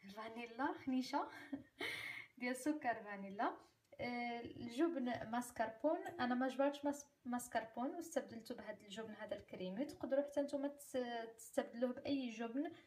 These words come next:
كريمي، فيلادلفيا ولا جبلي ولا اي جبن متوفر عندكم،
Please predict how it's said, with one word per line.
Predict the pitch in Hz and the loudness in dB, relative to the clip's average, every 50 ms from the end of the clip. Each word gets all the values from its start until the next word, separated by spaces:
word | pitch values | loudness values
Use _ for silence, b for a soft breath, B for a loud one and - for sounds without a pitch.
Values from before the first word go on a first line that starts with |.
| B B B _ | B B B _
كريمي، | - 254 233 226 214 208 214 233 262 285 285 | -2 0 0 0 0 0 2 2 4 4 4
فيلادلفيا | 285 - 277 240 220 220 - 214 214 - - 285 294 | 2 2 2 4 2 2 0 -4 -6 2 6 8 8
ولا | 285 247 214 208 | 8 6 4 0
جبلي | 208 - 214 208 - 240 277 | -8 -8 -8 -4 0 2 2
ولا | 285 285 226 220 220 220 - | 4 4 2 0 0 -2 -2
اي | - 240 226 226 226 220 214 - - | -2 -2 -2 -2 -4 -6 -8 -8 -10
جبن | 214 - - 233 220 | -12 -10 -6 -6 -4
متوفر | 208 208 208 - - 220 214 - - 196 196 | -4 -6 -8 -10 -12 -14 -12 -8 -6 -6 -4
عندكم، | - - 180 - - - - - - | -4 -6 -8 -10 -12 -10 -8 -8 -8